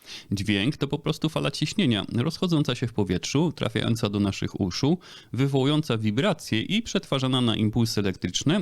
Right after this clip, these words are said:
interpretowane odpowiednio przez mózg. Nasz ludzki szept ma moc tylko trzydziestu decybeli, zwykła rozmowa to już dwa razy więcej. Gdy używamy suszarki, słyszymy dźwięk o mocy około dziewięćdziesięciu decybeli,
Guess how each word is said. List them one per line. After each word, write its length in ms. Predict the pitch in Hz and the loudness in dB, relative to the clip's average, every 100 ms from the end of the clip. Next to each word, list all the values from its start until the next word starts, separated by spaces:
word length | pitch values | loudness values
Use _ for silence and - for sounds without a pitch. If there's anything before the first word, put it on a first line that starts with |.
| - - | -2 0
interpretowane 800 | 226 220 180 139 120 104 98 | 0 2 0 0 0 0 2
odpowiednio 480 | 98 - 92 92 95 | 0 -2 -2 2 0
przez 220 | - 92 | 0 -2
mózg. 340 | 92 90 - - _ _ - - - | 0 -2 -4 -14 _ _ -20 -16 -2
Nasz 280 | 107 95 - | 0 2 0
ludzki 340 | 110 110 104 | 0 0 -4
szept 480 | - 104 113 - - | 0 0 -2 -4 -2
ma 320 | 101 123 160 | 0 2 2
moc 300 | 151 139 - | 2 2 0
tylko 340 | - 131 127 123 | -2 -2 -2 -4
trzydziestu 480 | - 120 139 - | -4 -2 -2 0
decybeli, 680 | 113 110 110 98 90 117 151 | -2 0 0 0 2 2 2
zwykła 420 | - 110 135 156 127 | 0 -2 -2 -2 -2
rozmowa 460 | 117 135 170 131 | 0 0 2 0
to 120 | 113 | 0
już 180 | 104 104 | 0 0
dwa 200 | 104 110 | 0 0
razy 240 | 104 104 98 | 0 0 0
więcej. 460 | 101 98 - 147 - - - - | 0 0 -2 -2 -6 -16 -20 -8
Gdy 220 | 113 110 | -2 -2
używamy 540 | - 107 110 107 104 101 | 0 0 2 0 0 0
suszarki, 640 | - - 196 139 110 98 | -2 -2 0 -2 -4 -6
słyszymy 580 | - 104 - 107 101 101 | -2 0 2 2 2 2
dźwięk 520 | 101 107 101 98 - | 0 -2 -2 -4 -2
o 80 | 101 | 2
mocy 300 | 98 98 - | 2 0 -4
około 340 | 101 104 101 | -2 0 2
dziewięćdziesięciu 680 | 101 101 101 104 135 120 101 | 2 0 0 0 -2 -2 -4
decybeli, 580 | 98 - 95 95 123 | -4 -4 0 2 2